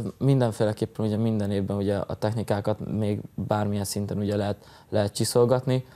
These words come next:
akkor ugye különböző taktikai, ö, elemeket ugye beletenni a, a küzdelembe, és, ö, ezeket ugye kipróbálni először, ö, úgymond nem olyan erős versenyeken, majd ugye ezt megpróbálni, ugye ezeket az új taktikai elemeket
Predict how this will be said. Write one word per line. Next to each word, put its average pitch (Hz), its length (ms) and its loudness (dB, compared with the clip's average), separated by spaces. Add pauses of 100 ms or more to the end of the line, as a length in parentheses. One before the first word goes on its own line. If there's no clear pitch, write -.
(140)
akkor 107 280 -2
ugye 107 160 4
különböző 107 640 2
taktikai, 104 800 0 (1120)
ö, 107 420 0
elemeket 107 500 0
ugye 104 140 0
beletenni 104 600 2
a, 101 200 -2
a 98 640 -6
küzdelembe, 123 760 2 (500)
és, 107 260 0
ö, 110 120 6
ezeket 104 400 0
ugye 104 180 -2
kipróbálni 107 560 0
először, 104 640 0
ö, 104 340 -2 (460)
úgymond 107 560 0
nem 110 400 0
olyan 117 240 4
erős 117 300 4
versenyeken, 123 760 0 (180)
majd 107 380 0
ugye 107 200 0
ezt 107 260 -2
megpróbálni, 107 580 0
ugye 104 200 0
ezeket 104 420 -4
az 104 100 -2
új 107 140 -2
taktikai - 400 -4
elemeket 104 500 -2